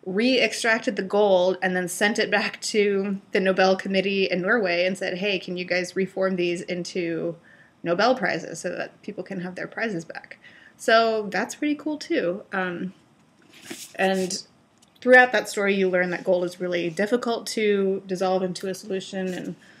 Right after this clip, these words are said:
all kinds of other things. So, um, yeah, I really enjoyed this book. I think, um,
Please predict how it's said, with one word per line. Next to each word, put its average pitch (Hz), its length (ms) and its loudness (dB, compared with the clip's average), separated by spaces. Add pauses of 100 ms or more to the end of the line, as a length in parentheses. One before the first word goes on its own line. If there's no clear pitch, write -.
(200)
all 175 80 -12
kinds - 220 -12
of 196 60 -16
other - 160 -12
things. - 320 -14
So, 247 440 2 (1300)
um, 254 680 6 (680)
yeah, 285 540 2
I 277 340 4 (100)
really 269 260 6
enjoyed 277 280 8
this 254 180 2
book. 330 320 2 (200)
I 233 80 0
think, 277 560 0 (100)
um, 208 560 0